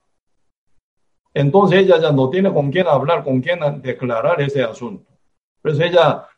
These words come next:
llega, ¿verdad? A un juez injusto. Como que no tiene manera, como que no tiene forma, ¿verdad? Entonces ella llega al, a un juez injusto que no teme a Dios,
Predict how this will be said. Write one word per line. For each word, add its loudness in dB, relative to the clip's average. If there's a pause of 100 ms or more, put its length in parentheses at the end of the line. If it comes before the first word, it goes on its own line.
(100)
llega, 2
¿verdad? 0
A 0
un -2
juez 0
injusto. -6 (2000)
Como 2
que 4
no 0
tiene 0
manera, 2
como -2
que 2
no 2
tiene 0
forma, 2
¿verdad? -4 (480)
Entonces 4
ella 6
llega 2 (320)
al, 2
a 2
un 4
juez 0
injusto -2
que -2
no 2
teme 2
a 2
Dios, 0